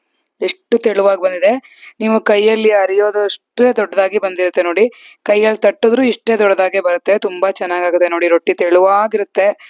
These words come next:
ಉಬ್ಬಿ ಕೂಡ ಬರುತ್ತೆ. ನೀವು ಟೂ ಡೇಸ್ ಇಟ್ರು ಸಾಫ್ಟ್ ಆಗೇ ಇರುತ್ತೆ. ನೋಡಿ, ಅಂಚಿನ ಮೇಲೆ ಕೂಡ ಹಾಕೋತಾ ಇದೀನಿ, ಸ್ವಲ್ಪನೂ ಅಂಟ್ತಾ ಇಲ್ಲ ನೋಡಿ ಪೇಪರ್ಗೆ.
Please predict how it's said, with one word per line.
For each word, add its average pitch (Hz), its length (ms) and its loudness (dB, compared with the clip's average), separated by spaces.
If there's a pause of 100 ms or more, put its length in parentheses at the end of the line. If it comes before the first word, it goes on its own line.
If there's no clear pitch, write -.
(320)
ಉಬ್ಬಿ 208 280 2
ಕೂಡ 226 200 2
ಬರುತ್ತೆ. 196 460 0
ನೀವು 196 160 -6
ಟೂ 220 200 2
ಡೇಸ್ 233 220 0
ಇಟ್ರು 220 300 -2
ಸಾಫ್ಟ್ 202 400 0
ಆಗೇ 196 220 0
ಇರುತ್ತೆ. 180 340 -2 (840)
ನೋಡಿ, 202 320 0
ಅಂಚಿನ 214 440 -2
ಮೇಲೆ 208 120 0
ಕೂಡ 202 160 2
ಹಾಕೋತಾ 185 360 0
ಇದೀನಿ, 180 220 -2
ಸ್ವಲ್ಪನೂ 233 640 0
ಅಂಟ್ತಾ 202 340 0
ಇಲ್ಲ 190 120 0
ನೋಡಿ 185 160 -2
ಪೇಪರ್ಗೆ. 185 540 -2